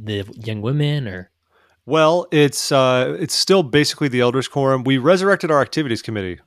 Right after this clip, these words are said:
Speaker 2: a few months ago. We actually
Speaker 1: Nice.
Speaker 2: have one again in a chair, but so we deferred to them, but said this one's kind of always been, like, an elders quorum gig, but they worked with them and got it all done. And, uh,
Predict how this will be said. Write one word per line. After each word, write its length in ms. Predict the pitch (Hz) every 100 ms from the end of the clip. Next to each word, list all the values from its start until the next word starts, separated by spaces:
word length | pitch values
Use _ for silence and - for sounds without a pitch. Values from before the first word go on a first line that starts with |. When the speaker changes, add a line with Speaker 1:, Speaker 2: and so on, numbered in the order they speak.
| -
Speaker 2:
a 60 |
few 180 | 113 123
months 240 | 110 104 107
ago. 240 | 92 90
We 120 | 95
actually 200 | 110 -
Speaker 1:
Nice. 100 | 107 117
Speaker 2:
have 200 | 127 98
one 220 | 113 101
again 260 | 92 107 95
in 100 | 90
a 40 |
chair, 500 | - - 104 90 85 _
but 260 | 120 107 -
so 180 | - 120
we 120 | 113
deferred 360 | 113 - 151 135
to 100 | 113
them, 380 | 127 120 117
but 200 | 110 110
said 220 | - 127 117
this 180 | 135
one's 320 | 131 127 117 -
kind 160 | 131
of 80 | 120
always 240 | 117 113
been, 200 | 95 110 104
like, 140 | 104
an 80 | 101
elders 260 | 104 104 -
quorum 480 | 113 104 98 95 - _ - 104
gig, 480 | - 123 113 113 107 - _ _ _
but 120 | - 107
they 100 | 113
worked 260 | 107 117
with 120 | 127
them 200 | - 117
and 140 | 120 110
got 200 | 104 110
it 100 | 113
all 120 | 117
done. 440 | 98 95 131 196 -
And, 320 | 98 92 90
uh, 240 | 90 87